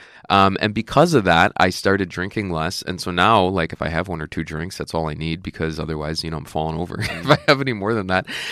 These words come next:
Um, but yeah, it's, it's a nice feeling to be able to just kinda be in control of that process. And, and so all, again, what we're finding,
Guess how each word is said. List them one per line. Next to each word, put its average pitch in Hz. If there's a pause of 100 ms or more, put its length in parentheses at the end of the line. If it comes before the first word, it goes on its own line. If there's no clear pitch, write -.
(220)
Um, 107 (760)
but 135
yeah, 147
it's, -
it's -
a 131
nice 135
feeling 127
to 120
be 107
able 107
to 101
just 92
kinda 98
be 90
in 87
control 82
of 80
that -
process. -
And, 92
and 104
so 113 (400)
all, 127
again, 120
what 127
we're 127
finding, 127